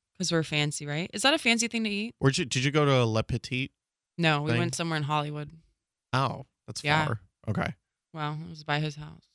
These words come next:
Speaker 2: Okay.
Speaker 1: <laughs>
Speaker 2: What
Speaker 1: Yeah.
Speaker 2: the fuck? So none of this makes sense.
Speaker 1: What?
Speaker 2: He goes to your house only to go back by
Speaker 1: Right,
Speaker 2: his
Speaker 1: the,
Speaker 2: house?
Speaker 1: the plan was to go to a bar near my house.
Speaker 2: Yeah.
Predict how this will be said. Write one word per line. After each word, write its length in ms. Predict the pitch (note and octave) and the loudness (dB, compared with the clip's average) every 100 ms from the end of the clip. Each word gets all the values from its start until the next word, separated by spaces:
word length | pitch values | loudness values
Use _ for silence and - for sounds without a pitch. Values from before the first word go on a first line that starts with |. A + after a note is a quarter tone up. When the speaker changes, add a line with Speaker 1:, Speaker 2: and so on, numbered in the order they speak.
| - | 0
Speaker 2:
Okay. 220 | A2+ G#2 F#2 | 2 2 0
Speaker 1:
<laughs> 40 | - - _ _ _ _ _ _ _ E3 D#3+ _ _ | -6 -16 _ _ _ _ _ _ _ -10 -10 _ _
Speaker 2:
What 120 | - D3 | -2 2
Speaker 1:
Yeah. 40 | |
Speaker 2:
the 80 | F#3 | 0
fuck? 320 | - A#2 A#2 - _ _ - | 2 0 -2 -6 _ _ 0
So 420 | - E3 G3 D3+ - _ _ _ - | 6 8 8 2 -8 _ _ _ 4
none 120 | D#3+ | 4
of 60 | G#3+ | 6
this 200 | G#3 - | 2 4
makes 180 | D3 - | 2 4
sense. 540 | C#3 C#3 F#2 - - | 4 4 2 0 2
Speaker 1:
What? 260 | F#3 D#3 - _ _ _ - | 2 2 0 _ _ _ 2
Speaker 2:
He 140 | D3+ | 4
goes 220 | D3+ D#3+ | 6 4
to 60 | E3+ | 4
your 200 | C3+ D3 | 6 6
house 280 | C3+ C3 B2 | 6 4 4
only 240 | A#2 B2+ | 4 4
to 100 | B2 | 4
go 300 | A#2 A#2 A#2 - | 4 4 4 2
back 220 | - A2+ - _ _ - | 4 4 2 _ _ 4
by 100 | A2+ | 8
Speaker 1:
Right, 160 | A3 | 10
Speaker 2:
his 160 | B2 B2+ | 10 8
Speaker 1:
the, 100 | - | 6
Speaker 2:
house? 260 | D3 D3+ G3+ | 6 4 0
Speaker 1:
the 100 | G3+ | 0
plan 340 | A3+ A3 A3 | 6 8 8
was 160 | G#3+ - | 4 2
to 100 | G3+ | 4
go 160 | G3+ | 6
to 100 | F#3+ | 6
a 40 | F#3+ | 4
bar 220 | F#3 F3+ | 6 4
near 140 | F3+ F3 | 4 6
my 220 | G3+ G#3 | 6 6
house. 500 | F3+ E3 E3 F3+ - | 6 4 2 -4 0
Speaker 2:
Yeah. 380 | B2+ A#2+ G#2 | 6 6 6